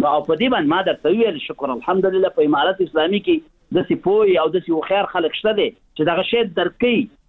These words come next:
لیکن لکه همدغه خواهش همیشه موږ هم دا په رسنۍ کې کوو، د مشرانو نه یې، چې کوشش کوئ چې هر شی راکوئ، اول هغې ته بدیل پیدا کوئ. که بدیل در سره خدای ناخواسته نه وي، د ډېر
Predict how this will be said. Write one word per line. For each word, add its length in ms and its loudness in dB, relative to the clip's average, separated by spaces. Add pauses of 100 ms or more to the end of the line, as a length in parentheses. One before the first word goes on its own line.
(180)
لیکن 360 0
لکه 220 -2
همدغه 300 -2 (100)
خواهش 280 0
همیشه 380 -2
موږ 180 2
هم 140 0
دا 140 2
په 100 0
رسنۍ 360 0
کې 120 -20
کوو، 240 2 (260)
د 120 4
مشرانو 520 0
نه 120 0
یې، 60 -6 (340)
چې 60 -6 (120)
کوشش 500 0
کوئ 300 2 (640)
چې 100 2 (320)
هر 260 0
شی 220 0
راکوئ، 420 0 (140)
اول 260 0
هغې 300 -4
ته 20 2
بدیل 460 0
پیدا 220 0 (100)
کوئ. 180 2 (320)
که 60 0
بدیل 380 0
در 200 -2
سره 160 0
خدای 340 0
ناخواسته 520 -2
نه 100 2
وي، 80 0 (220)
د 40 2 (140)
ډېر 260 2